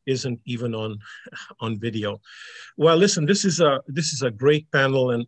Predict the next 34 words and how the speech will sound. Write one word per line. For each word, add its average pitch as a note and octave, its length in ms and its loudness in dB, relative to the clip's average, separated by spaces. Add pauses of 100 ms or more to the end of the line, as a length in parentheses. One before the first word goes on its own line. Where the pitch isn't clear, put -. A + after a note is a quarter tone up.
obviously B2 400 -2
a A#2 100 2
very B2+ 460 -2
important B2 680 -4
and A2+ 180 -6
timely B2 420 -2
subject. A2+ 520 -8 (720)
I B2 140 -8
think C3+ 300 -4
you B2+ 180 0
already B2+ 420 0
noted C3+ 420 0
Bashir B2 380 -6
very A#2+ 320 -2
accurately, A#2 880 -6
and A2 340 -12 (140)
this B2 200 -10
is - 360 -10 (240)
the A2+ 120 -12
task B2 440 -4
of G#2+ 120 -8
BizTech, A#2 560 -4 (220)
uh, A2+ 140 -8
which G#2+ 240 -10
has G#2+ 380 -12
been A2+ 140 -8
formed A#2 440 -6
at G#2+ 120 -8
a G#2 40 -12
very A#2+ 400 -4
opportune A#2 580 -8
time A2 320 -10
in G#2+ 80 -10
history, C3 500 -8